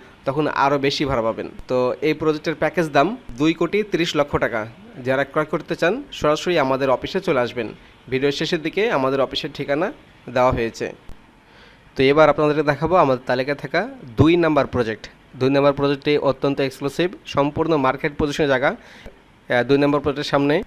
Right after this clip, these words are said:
বাংলাদেশের প্রসিদ্ধ অনেক বড় শিল্প ফ্যাক্টরি প্রতিষ্ঠান রয়েছে। আশেপাশে দেখতে পাচ্ছেন অনেক বড় বড় শিল্প কারখানা। তো এখানেই আমাদের দুই নম্বর প্রজেক্ট। এই যে সামনে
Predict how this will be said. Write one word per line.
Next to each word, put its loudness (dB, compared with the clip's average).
বাংলাদেশের 2
প্রসিদ্ধ 0
অনেক 4
বড় 4
শিল্প -2
ফ্যাক্টরি 0
প্রতিষ্ঠান -2
রয়েছে। -2
আশেপাশে 4
দেখতে -2
পাচ্ছেন 0
অনেক 2
বড় 4
বড় 4
শিল্প -4
কারখানা। 0
তো -6
এখানেই 2
আমাদের 0
দুই 2
নম্বর 0
প্রজেক্ট। -6
এই -2
যে -4
সামনে 0